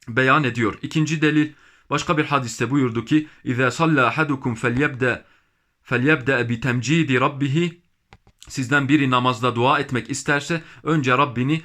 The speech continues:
Allah'ını Subhanehu ve Teala Rabbini ansın, övsün. "Thumme yusalli alen nebi." Sonra da bana salatu selam getirsin.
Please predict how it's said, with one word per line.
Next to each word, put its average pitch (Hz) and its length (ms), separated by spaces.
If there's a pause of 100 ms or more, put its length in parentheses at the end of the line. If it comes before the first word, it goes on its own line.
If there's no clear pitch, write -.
(120)
Allah'ını 131 460
Subhanehu 120 600
ve 110 80
Teala 113 380
Rabbini 131 380
ansın, 117 420
övsün. 113 420 (460)
"Thumme 160 300
yusalli 135 420
alen 127 320
nebi." 135 360
Sonra 135 340
da 127 140
bana 127 200
salatu 123 420
selam 120 360
getirsin. 151 480